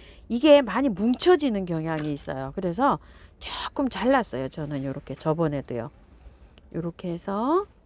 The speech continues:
이렇게 넣어주시고요. 그 다음에 또 요것도 밑에 하엽 요렇게 좀 떼주세요. 이렇게 많이 필요 없어요. 앵초는. 자, 요 정도로 떼주시고요.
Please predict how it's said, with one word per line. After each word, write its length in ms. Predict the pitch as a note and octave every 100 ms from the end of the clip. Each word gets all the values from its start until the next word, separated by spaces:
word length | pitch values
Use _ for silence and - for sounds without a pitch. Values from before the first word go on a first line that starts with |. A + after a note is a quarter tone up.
| _ - - - _ _ -
이렇게 200 | E3 E3+
넣어주시고요. 960 | G3+ G#3+ F#3 F3 G#3+ G3 F3+ B3 F4 - - - - -
그 200 | - -
다음에 200 | - - E3+
또 120 | -
요것도 460 | F3+ F#3+ - - E3 _ - - - - - -
밑에 300 | B3+ - C4+
하엽 560 | A#3 A3 B3 G#3+ A#3+ G3+
요렇게 260 | D#3+ E3+
좀 180 | F3 F3
떼주세요. 640 | - F#4 D#4+ G3 A#3 G#3 C#4 - - - -
이렇게 200 | G3+ A#3
많이 260 | F#3+ B3+ C4+
필요 300 | - G4+ E4+
없어요. 420 | - C#4+ D4 G#4+
앵초는. 680 | A#3 F3+ - F#3+ F#3 A#3+ B3 - - _ - - - -
자, 480 | C#3+ D3 D3+ D3 -
요 100 | E3
정도로 380 | F3 F3 G#3 F#3+
떼주시고요. 640 | A3+ B3 F#3 - G3+ A3